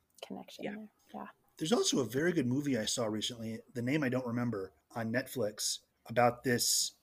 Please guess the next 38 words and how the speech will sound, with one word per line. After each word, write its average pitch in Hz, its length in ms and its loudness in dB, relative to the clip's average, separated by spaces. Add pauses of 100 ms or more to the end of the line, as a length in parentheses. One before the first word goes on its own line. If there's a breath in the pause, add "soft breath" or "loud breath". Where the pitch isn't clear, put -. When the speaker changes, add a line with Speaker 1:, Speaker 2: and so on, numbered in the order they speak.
(140)
Speaker 3:
you 127 80 -2
know, 123 240 4
Anglo-Canadian 135 760 6
guy 107 340 2
who 104 120 -2
gets 113 220 0
hired 127 420 4
to 110 80 -6
teach - 680 -4 (260)
out 123 200 8
in 113 240 2
Nunavut. 120 500 2
I 127 40 4
don't 151 160 0
think 160 140 0
it's - 80 0
on 127 180 6
a 123 60 6
reservation, 117 680 2
but 110 120 -8
certainly 127 600 0 (440 soft breath)
among 127 260 2
a 120 60 0
community 120 480 2
that 113 180 -2
was 113 140 0
impacted 123 340 0
by - 60 2
residential 113 440 0
schools, 101 600 -6 (540)
Speaker 1:
Hmm. 220 200 -2
Speaker 3:
and 117 340 2 (120)
comes 139 300 2
to 120 100 -6
teach - 440 -2
the 120 80 -2
kids 117 360 0
lacrosse 117 720 0